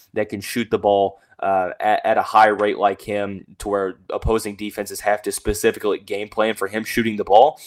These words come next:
I think he's a guy that needs to play a lot of minutes like Ryan McMahon. But the reason why Ryan McMahon,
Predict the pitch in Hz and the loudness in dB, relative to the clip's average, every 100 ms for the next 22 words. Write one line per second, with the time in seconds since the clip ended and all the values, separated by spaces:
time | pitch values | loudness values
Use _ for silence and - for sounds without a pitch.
0 | - - - _ - 135 113 107 113 104 | -20 -20 -20 _ 2 4 2 2 0 2
1 | 104 104 92 104 - 101 101 95 98 98 | 4 4 4 -2 -6 -2 0 4 4 4
2 | 95 95 - 98 87 95 98 95 87 98 | 0 -4 -2 -4 0 0 2 -2 -6 -4
3 | 98 92 - - _ 131 120 107 127 143 | -4 -6 -14 -20 _ 0 2 2 0 2
4 | 135 117 113 110 123 120 85 110 123 127 | 2 4 6 6 6 4 -2 -4 -2 -2
5 | 110 | -4